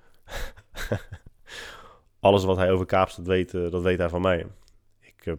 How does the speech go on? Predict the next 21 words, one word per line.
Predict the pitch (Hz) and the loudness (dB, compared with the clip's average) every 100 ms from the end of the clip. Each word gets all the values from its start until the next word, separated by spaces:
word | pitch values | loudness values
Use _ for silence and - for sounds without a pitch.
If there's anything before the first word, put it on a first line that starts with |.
| - | -2
plan | 95 | -2
elke | 90 95 - | 0 -2 -2
keer | 90 | -2
heel | 92 | -2
zijn | 90 | -4
vakantie | 80 95 95 - | -4 -4 -4 -8
in. | 82 - | -12 -14
Hij | _ 90 | _ -4
heeft | 87 | -2
dat | 95 | 2
helemaal | 101 101 | 2 2
niet | 92 | 0
voor | 92 | -2
ons | 95 | -2
gedaan. | 95 82 | -2 -6
Het | 82 - - | -6 -12 -16
is | - | -4
echt | 101 | -2
niet | 101 95 | -2 -4
dat, | 92 - | -6 -4
eh, | 98 95 95 | -2 0 -2